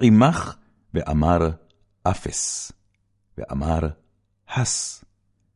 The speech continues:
כי לא להזכיר בשם אדוני." כי הנה אדוני מצווה,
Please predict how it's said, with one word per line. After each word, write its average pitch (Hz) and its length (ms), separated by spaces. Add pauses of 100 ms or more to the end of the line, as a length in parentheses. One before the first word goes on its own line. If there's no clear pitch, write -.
(240)
כי 76 100
לא 82 200
להזכיר 80 760 (420)
בשם 78 560
אדוני." 69 480 (1300)
כי - 80
הנה 85 320
אדוני 87 340
מצווה, 101 420